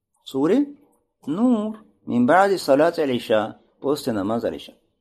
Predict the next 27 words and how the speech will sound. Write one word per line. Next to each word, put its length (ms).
Говоря 320
о 20
трёх 300
временях 360
наготы, 480
да? 160
Дальше 1400
сказано: 540
«Ля 160
тахлибаннакум 760
аль-а'раб 460
аля 200
исми 220
салатику». 560
Пусть 460
бедуины 420
не 120
возьмут 400
над 140
нами 200
верх 200
в 20
отношении 520
вашего, 480
названия 480
вашего 340
намаза. 520